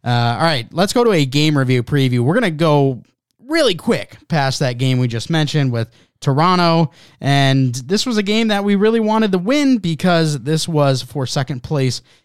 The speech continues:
in the division. Didn't happen. Six to two loss.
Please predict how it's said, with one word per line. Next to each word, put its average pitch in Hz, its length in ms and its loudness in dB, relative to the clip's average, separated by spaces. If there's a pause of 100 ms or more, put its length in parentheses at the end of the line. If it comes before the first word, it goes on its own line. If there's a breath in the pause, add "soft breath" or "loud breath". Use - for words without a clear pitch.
in 156 160 0
the 143 100 2
division. 127 540 0 (440 soft breath)
Didn't 165 260 -2
happen. 123 500 -2
Six - 300 -6
to 135 100 -2
two 123 260 0 (160)
loss. 117 460 -2